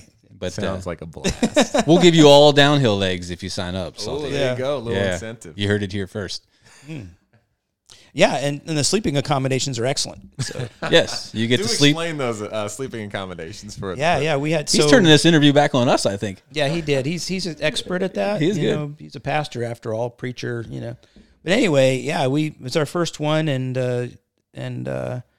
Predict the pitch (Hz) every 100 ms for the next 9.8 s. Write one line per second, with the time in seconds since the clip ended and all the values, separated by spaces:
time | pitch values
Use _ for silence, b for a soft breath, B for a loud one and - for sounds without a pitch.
0 | _ _ _ _ _ _ _ _ _ _
1 | 123 139 135 123 - - 190 214 151 131
2 | - - - 170 - 127 110 107 69 -
3 | - _ 123 123 135 123 110 104 113 110
4 | 123 135 113 117 117 98 - 90 107 120
5 | 127 123 113 - 123 117 117 127 131 123
6 | 98 101 95 87 135 139 131 127 120 120
7 | 120 - 110 120 123 - - 127 160 143
8 | 110 - 143 139 117 123 117 113 110 107
9 | 110 - 135 - - 113 113 110